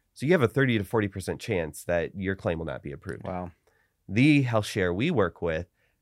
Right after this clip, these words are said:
Speaker 1: I straight up asked them, I said, "What is your denial rate?" And they said about ten percent of needs. So, and a lot of those needs are not covered because the member lied before they got into the health share. They had a pre-existing condition. They did not disclose it.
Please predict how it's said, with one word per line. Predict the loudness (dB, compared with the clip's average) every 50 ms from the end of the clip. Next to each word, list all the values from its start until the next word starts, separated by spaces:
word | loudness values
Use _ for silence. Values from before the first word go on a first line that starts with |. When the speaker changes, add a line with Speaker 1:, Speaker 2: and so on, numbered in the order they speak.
| _ -2
Speaker 1:
I | 2 4 4 4
straight | 4 2 0 0 0 0
up | 0 0 0
asked | 2 2 2 2 2
them, | -2 -2 -2 -2
I | -4
said, | -4 -4 -6 -6
"What | -2 2 2 4 4
is | 2 0
your | -2 -4
denial | -4 -4 -6 -8 -8 -6 -8 -8
rate?" | -10 -10 -12 -12 -12
And | -10 -8 -8
they | -8
said | -6 -6 -4
about | -2 -2 -2 -2
ten | -4 -4 -4 -4 -4
percent | -6 -10 -12 -10 -10 -10 -10 -12 -14 _ _ _ _ -16
of | -16 -14 -10
needs. | -10 -12 -12 -12 _ -20 -20 -20 _ _ _ _ _ _ _ _ _ _ _ _ _ _
So, | -8 -2 4 6 8 8 8 8 8 6 4
and | 4 4 4
a |
lot | 6 8 8 8 8 6
of | 4
those | 2 2 2 2 0
needs | 0 0 0 0 -2
are | 0
not | 0 0 -2 -2
covered | -2 -2 -2 0 0 -4 -4
because | -6 -8 -8 -6 -6 -4 -4 -6 -6
the | -8 -6
member | -2 0 0 0 0 0
lied | 0 0 2 2 2 2 2 0 -2 -4 -6 -14 _ _ _ -14
before | -12 -6 -2 0 0
they | 2
got | 2 4 4 4 4
into | 2 0 -2
the | -4 -4
health | -2 -2 -2 -4
share. | -4 -4 -2 -2 0
They | -2 -2
had | -2 0 0 0
a | 0
pre-existing | -2 -2 -2 -2 -2 -2 -4 -6 -4 -4 -6
condition. | -4 -4 -6 -4 -4 -6 -4 -4 -2
They | -2 -2
did | 0 2 2 4
not | 6 4 4 4
disclose | 0 -6 -8 -4 -4 -2 -2 -2 -4 -2
it. | -2 -2 -2 -2